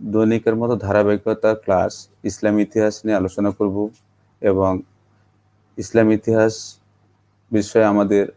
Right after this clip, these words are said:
আহ, বেশ কয়েকটি ক্লাস হয়েছে, তার মধ্যে তারই ধারাবাহিকতায়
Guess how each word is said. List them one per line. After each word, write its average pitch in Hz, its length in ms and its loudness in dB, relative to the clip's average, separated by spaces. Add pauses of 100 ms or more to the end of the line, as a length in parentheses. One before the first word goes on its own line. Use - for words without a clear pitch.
(360)
আহ, 98 140 -2
বেশ 98 320 0
কয়েকটি 127 340 -6
ক্লাস 101 320 2
হয়েছে, 101 360 -4 (680)
তার 98 140 2
মধ্যে 104 360 -4
তারই 101 380 0
ধারাবাহিকতায় 98 840 -4